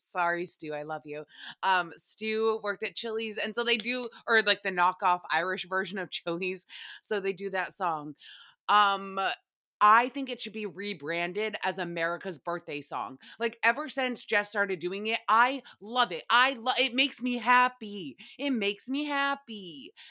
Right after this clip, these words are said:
And clearly there's a lot that makes me unhappy, so let's focus on the good. There's nothing, when you go to a birthday party, when you're at, I was just at a birthday brunch, birthday brunch for my mother this weekend,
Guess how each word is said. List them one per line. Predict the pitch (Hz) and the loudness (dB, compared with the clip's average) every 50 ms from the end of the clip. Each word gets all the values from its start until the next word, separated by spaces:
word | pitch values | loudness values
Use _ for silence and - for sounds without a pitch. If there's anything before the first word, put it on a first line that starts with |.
| - - | -12 -10
And | 233 240 240 | -10 -10 -8
clearly | _ - 233 214 247 262 262 240 233 226 | _ -6 -6 -4 -2 -2 -2 -2 -2 0
there's | 202 214 214 240 | 0 0 0 0
a | 226 | 0
lot | 208 208 196 196 190 - | 2 4 4 4 4 0
that | 214 208 | -2 -4
makes | 208 202 - | -4 -4 -6
me | 262 247 - - | -10 -10 -4 0
unhappy, | 233 254 285 339 277 196 185 185 180 - 190 208 | 0 0 2 2 0 2 0 0 -2 -4 -12 -12
so | 214 - - 185 | -12 -8 -6 -6
let's | 180 180 190 196 190 - | -4 -4 -4 -6 -6 -10
focus | - 202 180 170 - 208 190 - | -4 -4 -4 -4 -4 -8 -8 -4
on | 202 185 185 185 | -4 -4 -4 -4
the | 175 208 | -6 -8
good. | 196 - 240 233 214 175 151 135 - _ _ - - - - - - _ _ _ _ _ - | -6 -4 -2 0 0 0 -2 -4 -8 _ _ -20 -20 -20 -20 -20 -20 _ _ _ _ _ 0
There's | 220 277 285 311 339 240 220 | 2 2 2 2 0 -4 -4
nothing, | 240 254 277 285 277 277 262 240 220 196 | 0 2 2 0 2 0 -2 -2 -2 -2
when | 170 214 220 | -2 -2 -2
you | 233 269 269 | 0 -2 -2
go | 330 370 | -2 -4
to | 285 - 320 | -4 -2 -4
a | 320 | -6
birthday | 220 240 240 233 233 240 226 | -2 -2 -2 0 0 -4 -4
party, | 226 226 220 220 | -2 -2 -2 -2
when | 208 208 220 247 | -2 -2 -2 -2
you're | 269 214 202 | -2 4 6
at, | 220 226 - - | 6 6 8 8
I | 220 233 | 6 6
was | 254 302 277 | 6 4 -2
just | - - 269 285 - | -2 -2 -2 0 0
at | 294 285 277 | -2 -2 -2
a | 226 | 0
birthday | - 262 269 269 269 247 | -2 -2 -4 -2 -4 -6
brunch, | 196 175 208 208 196 190 - - - - - _ _ _ - | -4 0 0 0 0 0 -4 -8 -10 -10 -12 _ _ _ -6
birthday | 254 247 247 240 220 214 | -6 -6 -4 -2 -4 -4
brunch | 165 185 185 180 185 175 - - - _ | 0 0 -2 -2 -2 -6 -10 -14 -14 _
for | - 196 196 | -12 -12 -8
my | 196 190 190 175 _ _ 185 | -6 -6 -6 -8 _ _ -10
mother | 196 180 190 185 165 147 139 123 113 110 - - | -8 -4 0 -2 -2 -2 -4 -8 -8 -10 -12 -8
this | 175 190 - - | -10 -10 -10 -8
weekend, | - 190 170 - 165 139 123 120 104 123 - - | -12 -14 -10 -8 -8 -6 -6 -8 -12 -16 -18 -20